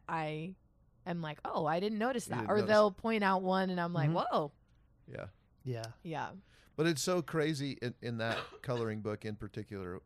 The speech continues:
Speaker 2: you, you see that, um, that hi-, his comedic side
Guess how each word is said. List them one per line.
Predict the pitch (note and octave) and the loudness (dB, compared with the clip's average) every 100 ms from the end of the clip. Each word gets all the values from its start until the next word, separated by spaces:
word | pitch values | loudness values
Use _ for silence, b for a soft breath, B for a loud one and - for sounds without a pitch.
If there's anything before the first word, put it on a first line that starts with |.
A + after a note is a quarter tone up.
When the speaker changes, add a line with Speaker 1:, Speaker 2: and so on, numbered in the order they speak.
| _ | _
Speaker 2:
you, | G2+ G2+ G2 - _ b b b b b - - - - - - | -12 -10 -10 -14 _ b b b b b -20 -20 -18 -14 -12 -6
you | A2 G#2+ | -6 -4
see | - D3 D3 B2+ | -6 -4 -2 -2
that, | G#2+ G2+ F#2+ - _ _ _ - | -2 0 -2 -6 _ _ _ -10
um, | G2+ F2+ F2 F2 F2 - _ _ _ _ - - - | -6 -6 -8 -10 -16 -20 _ _ _ _ -20 -20 -18
that | G#2 F#2+ | -12 -10
hi-, | A2 G#2+ - | -8 -8 -8
his | G#2 G2+ F2+ - - _ | -8 -8 -8 -12 -16 _
comedic | - G#2+ G#2+ F#2+ - | -8 -6 -6 -8 -10
side | - F2 B1 D2 | -10 -8 -8 -10